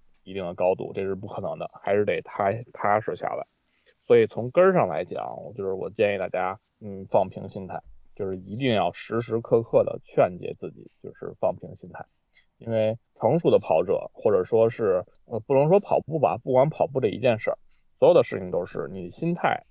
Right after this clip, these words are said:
放平了之后，呃，其实很多事情是逐渐的，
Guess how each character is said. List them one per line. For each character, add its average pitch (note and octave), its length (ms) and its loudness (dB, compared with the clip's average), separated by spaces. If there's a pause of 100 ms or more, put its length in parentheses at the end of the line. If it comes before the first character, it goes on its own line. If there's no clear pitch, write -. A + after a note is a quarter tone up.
(180)
放 G2 200 2
平 E2 240 -8
了 F2+ 100 -4
之 F#2 140 -4
后， - 240 0 (520)
呃， F#2+ 300 0
其 - 120 -20
实 A#2+ 140 2
很 G#2 200 0
多 A2+ 200 4
事 A2+ 220 -2
情 G2 180 -10 (120)
是 F#2 420 -10 (120)
逐 - 220 -18
渐 B2+ 300 2
的， - 140 -14